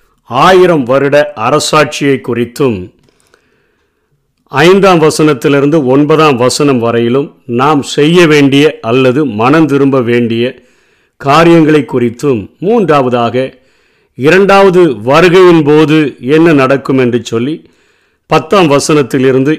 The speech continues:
இருபத்தி ஓராம் வசனம் வரையிலும் இங்கே ஏசாயா குறிப்பிடுகிறதை நாம் பார்க்க முடியும். தானியேல் புத்தகத்திலே நேபுகாத் நேச்சார் கண்ட அந்த சொப்பனத்திற்கு நேராம-,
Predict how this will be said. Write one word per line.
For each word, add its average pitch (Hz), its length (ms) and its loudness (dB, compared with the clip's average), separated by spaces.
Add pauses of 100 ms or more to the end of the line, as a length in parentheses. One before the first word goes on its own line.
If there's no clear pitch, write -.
இருபத்தி 151 520 -2
ஓராம் 127 340 0
வசனம் 117 420 -2
வரையிலும் 110 460 -4 (100)
இங்கே 120 300 -2 (140)
ஏசாயா 110 580 -4
குறிப்பிடுகிறதை 110 720 -10
நாம் 117 200 -10
பார்க்க 101 360 -14
முடியும். 90 340 -16 (1200)
தானியேல் 147 580 2 (120)
புத்தகத்திலே 127 800 -2 (320)
நேபுகாத் 143 640 0
நேச்சார் 131 500 -2
கண்ட 123 360 0 (760)
அந்த 143 260 0
சொப்பனத்திற்கு 151 760 -2
நேராம-, 135 640 0